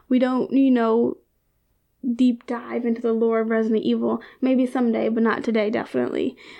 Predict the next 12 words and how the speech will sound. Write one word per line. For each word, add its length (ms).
Um, 340
but 120
I 120
thought, 320
you 100
know, 320
that's 180
how 140
it 40
was 100
gonna 200
go. 420